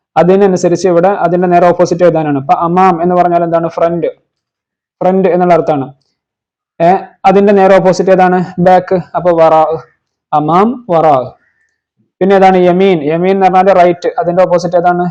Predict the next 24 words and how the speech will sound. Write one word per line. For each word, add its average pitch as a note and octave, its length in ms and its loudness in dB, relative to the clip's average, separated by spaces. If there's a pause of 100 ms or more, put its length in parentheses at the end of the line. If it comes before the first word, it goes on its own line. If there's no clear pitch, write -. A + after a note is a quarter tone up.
(120)
ലെഫ്റ്റ്. F#3 320 -4 (100)
അപ്പൊ E3 160 -4
യമീൻ, E3 440 -2 (100)
ഷിമാൽ. D3+ 580 -4 (640)
ഫൗക്ക് G3 420 2
എന്ന് F#3+ 140 -2
പറഞ്ഞാൽ F#3 340 0
ഏതാണ്? F3+ 240 2
മുകൾ E3+ 320 0
ഭാഗം. D3+ 320 -2 (400)
അതിന്റെ E3 200 2
താഴെ E3+ 280 4 (160)
ഓപ്പോസിറ്റ് F3 360 0
ഏതാണ്? F3 340 2
താഴ്ഭാഗം F3+ 380 4
എന്നല്ലേ? E3+ 260 0
തഹത്ത്. - 600 -6 (1500)
ഈ F3+ 60 0
രൂപത്തിൽ E3 500 0 (260)
നമ്മൾ D#3 180 -4
ഇതിനെ C#3+ 200 -2
മാച്ച് D#3 340 -6
ചെയ്യുകയാണ് C#3+ 460 -2
വേണ്ടത്. B2+ 520 -6